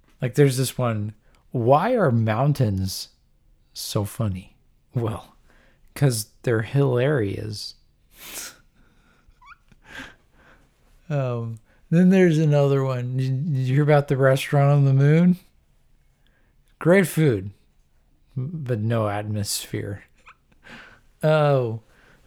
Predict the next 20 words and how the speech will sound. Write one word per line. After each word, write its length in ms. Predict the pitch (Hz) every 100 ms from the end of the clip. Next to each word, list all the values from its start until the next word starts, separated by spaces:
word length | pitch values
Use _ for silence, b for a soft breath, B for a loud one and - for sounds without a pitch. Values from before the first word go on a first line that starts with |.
| _
man. 640 | - 127 127 120 107 107 104 _ _ _ _ _ _ _ _ _
Yeah, 540 | - 123 123 107 95 98 - _ _ _ _ _
they're 160 | 127 123
bad, 540 | 110 101 95 - 107 - _
but 260 | 147 147 180
I, 120 | 151
they're 240 | 135 131
just, 340 | 110 110 - -
they're 100 | 113
kinda 280 | - 98
funny. 420 | 90 - - _ _ B B B
So 360 | - - 285 277
what 200 | 254 214
I've 220 | 202 151
been 220 | 175 156
thinking, 580 | - 330 339 311 127 104
this 240 | 113 135
is, 300 | 151 127 -
this 240 | - 127 143
is 300 | 127 117